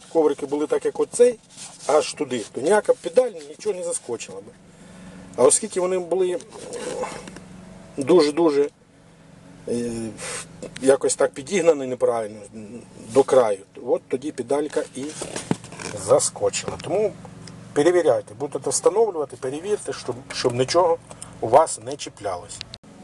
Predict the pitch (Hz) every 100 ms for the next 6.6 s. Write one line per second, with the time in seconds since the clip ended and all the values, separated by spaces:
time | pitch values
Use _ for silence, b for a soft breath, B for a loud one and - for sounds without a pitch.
0 | - - - B B B B B B -
1 | - 220 - - - 170 - B B B
2 | B - 147 185 247 240 185 156 135 147
3 | 135 - 135 139 151 127 156 214 185 139
4 | 143 - 151 B B B B - 139 151
5 | 127 160 151 127 143 131 202 208 196 165
6 | 139 117 170 185 170